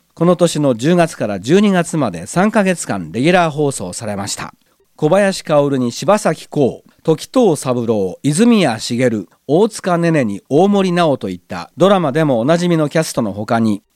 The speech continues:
映画版では看護師の柴咲コウの後輩として生田絵梨花ちゃんも出ていましたし、神木隆之介くんもドラマにゲストで出て以来十九年ぶりに出演していました。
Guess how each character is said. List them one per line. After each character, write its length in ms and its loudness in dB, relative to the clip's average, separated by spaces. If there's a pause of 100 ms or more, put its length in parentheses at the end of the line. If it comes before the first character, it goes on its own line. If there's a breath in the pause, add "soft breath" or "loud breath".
(120)
映 140 2
画 140 4
版 200 0
で 80 -2
は 200 -2
看 240 0
護 100 2
師 140 -4
の 140 -4
柴 260 0
咲 260 -4
コ 220 0
ウ 20 -2
の 140 -6
後 200 2
輩 200 -2
と 100 -4
し 140 -12
て 220 -6 (120)
生 240 -4
田 300 0
絵 80 2
梨 100 2
花 140 0
ち 80 -6
ゃ 60 0
ん 80 -2
も 120 0
出 140 -2
て 100 -4
い 80 -2
ま 140 -4
し 40 -12
た 140 -8
し、 300 -10 (200)
神 260 0
木 180 0
隆 160 4
之 140 4
介 180 -2
く 100 -2
ん 140 4
も 240 2 (100)
ド 140 4
ラ 100 4
マ 120 0
に 100 -2
ゲ 160 2
ス 80 -8
ト 100 0
で 140 0
出 120 2
て 120 -4
以 100 -4
来 300 -10
十 240 2
九 140 -2
年 260 2
ぶ 80 0
り 100 0
に 120 0
出 260 -2
演 140 0
し 60 -8
て 120 -4
い 60 -2
ま 120 -6
し 60 -12
た。 240 -18